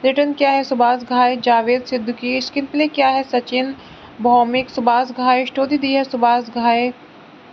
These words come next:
ने, प्रोड्यूस किया है फ्रेंड्स मूवी को सुभाष घाई ने। स्टार्स रहे हैं फ्रेंड्स मूवी में अनिल कपूर, ऐश्वर्या राय, ऐश्वर्या राय and अक्षय खन्ना।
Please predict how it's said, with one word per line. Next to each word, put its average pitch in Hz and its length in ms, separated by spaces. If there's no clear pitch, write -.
ने, 240 280
प्रोड्यूस 277 340
किया 277 160
है 285 100
फ्रेंड्स 269 340
मूवी 262 220
को 254 180
सुभाष 233 380
घाई 233 300
ने। 247 200
स्टार्स 254 360
रहे 285 140
हैं 285 120
फ्रेंड्स 269 340
मूवी 254 280
में 262 260
अनिल 262 320
कपूर, 262 300
ऐश्वर्या 240 520
राय, 247 380
ऐश्वर्या 240 600
राय 233 480
and 240 420
अक्षय 240 340
खन्ना। 254 600